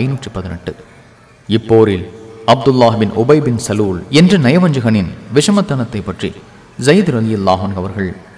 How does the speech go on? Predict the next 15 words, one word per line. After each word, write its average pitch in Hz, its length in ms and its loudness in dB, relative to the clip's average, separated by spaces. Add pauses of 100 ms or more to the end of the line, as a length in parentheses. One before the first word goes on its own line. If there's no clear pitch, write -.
விரிவாக 113 540 0
கூறுகின்றார்கள். 87 640 -6 (1400)
ஜயித் 143 300 4
பின் 107 120 2
அர்கம் 98 380 0 (280)
ரலியல்லாஹு 92 540 2
அன்ஹு 85 160 -4
அவர்கள் 92 320 -6 (100)
அறிவிக்கின்றார்கள், 87 720 -4 (1000)
"நாங்கள் 110 520 4 (160)
நபி 131 220 4
ஸல்லல்லாஹு 104 440 2 (100)
அலைஹி 101 260 0
வஸல்லம் 95 420 -2
அவர்களுடன் 92 480 -2